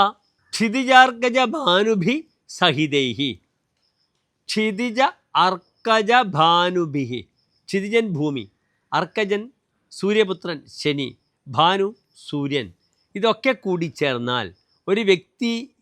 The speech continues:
എന്തൊക്കെയായി തീരും? ഞാൻ സൂചിപ്പിച്ചത് നല്ല ഫലമല്ല. അദ്ദേഹം വികലാംഗനായി തീരും, അംഗവൈകല്യമുള്ള വ്യക്തിയായി ഭവിക്കുമെന്നാണ് പറഞ്ഞിരിക്കുന്നത്.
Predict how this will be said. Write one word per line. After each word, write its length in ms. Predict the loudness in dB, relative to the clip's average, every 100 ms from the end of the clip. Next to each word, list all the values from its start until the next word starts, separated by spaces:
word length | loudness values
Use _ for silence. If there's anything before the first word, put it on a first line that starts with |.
| -4
എന്തൊക്കെയായി 560 | -2 -2 -2 0 2 2 -2 _ -2
തീരും? 320 | 0 2 0 -6 _ _ _ _ _ _
ഞാൻ 140 | -2 -2 -2
സൂചിപ്പിച്ചത് 580 | -2 -2 -6 -4 -2 0 0
നല്ല 160 | 0 -2 -6
ഫലമല്ല. 440 | -8 -8 -10 -10 -14 _ _ _ _ -6
അദ്ദേഹം 340 | 2 4 6 4 2
വികലാംഗനായി 720 | 4 6 6 4 2 2 0 -2
തീരും, 220 | -2 -4 -4 -6
അംഗവൈകല്യമുള്ള 1040 | -2 -2 2 2 2 0 0 2 4 4 2 -2
വ്യക്തിയായി 520 | -6 -6 -2 0 0 -2
ഭവിക്കുമെന്നാണ് 640 | -6 -6 -8 -8 -6 -8 -10 -10
പറഞ്ഞിരിക്കുന്നത്. 600 | -12 -14 -18 _ -20